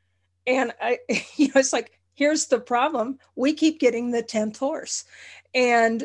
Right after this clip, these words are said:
we have to, y-, you know, find that message. And I, you know, I think a lot of times, uh, with rescue horses, um, you know, sometimes, uh, they go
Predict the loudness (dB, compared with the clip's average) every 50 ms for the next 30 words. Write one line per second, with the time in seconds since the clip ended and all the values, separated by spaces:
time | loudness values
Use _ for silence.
0 | -8 _ -14 -12 -4 0 2 2 2 2 2 0 2 0 0 -4 -10 -12 -8 -4
1 | 0 0 2 2 2 0 -2 -6 _ _ _ _ _ _ _ -16 -16 -8 _ 0
2 | 2 4 4 4 2 0 -2 -2 -2 -2 0 0 0 0 0 0 0 0 -2 -2
3 | -2 -2 -2 -6 -6 -6 -6 -6 -8 -10 -14 -18 -18 -20 -20 -20 -20 _ _ -2
4 | 0 2 2 2 0 0 2 4 4 4 4 2 -2 2 4 4 4 4 2 2
5 | 2 2 0 0 0 -2 -4 0 2 2 2 2 2 2 2 0 0 -2 -4 -4
6 | -2 -2 -2 -2 -4 -6 -6 -8 -8 -10 _ _ _ _ _ _ _ _ _ _
7 | _ -2 2 2 4 4 2 2 2 2 2 2 2 2 0 2 2 2 0 -2
8 | -2 -2 -2 -2 -2 -2 0 0 0 0 -2 -4 -4 -4 -4 -4 -4 -4 -6 -6
9 | -6 _ _ _ _ _ _ _ _ _ _ _ _ _ _ _ _ _ _ _
10 | _ _ _ -4 -2 -2 0 -2 -4 -6 -4 -4 -2 0 2 2 0 0 -2 0
11 | 0 0 0 0 0 2 2 2 2 2 0 -2 -2 -4 -6 -2 0 2 2 4
12 | 4 4 4 4 2 -2 -6 _ -20 -18 -18 -6 -2 0 0 0 0 2 0 2
13 | 2 2 2 0 -2